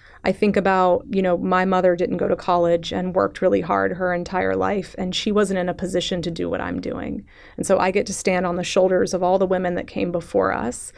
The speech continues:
and really maximize my impact on the world through this business. So I really view it as a badge of honor.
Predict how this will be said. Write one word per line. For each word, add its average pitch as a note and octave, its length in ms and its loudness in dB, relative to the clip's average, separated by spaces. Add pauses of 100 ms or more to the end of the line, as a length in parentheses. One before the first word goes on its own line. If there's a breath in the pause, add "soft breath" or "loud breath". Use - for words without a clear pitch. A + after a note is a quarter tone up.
(240 loud breath)
and F#3+ 120 2
really F#3+ 220 4
maximize F3 640 -2
my F3 180 -2
impact F3+ 440 -4
on F3+ 100 -2
the F3 60 -4
world F#3+ 320 -2
through F#3 140 -4
this F#3 160 -6
business. A#3 520 -4
So F#3 140 2
I F#3 60 4
really F#3 360 2
view F3 220 0
it F#3 80 4
as F#3 100 -2
a F3+ 60 -2
badge F#3 260 -4
of G3 100 -8
honor. G3 440 -4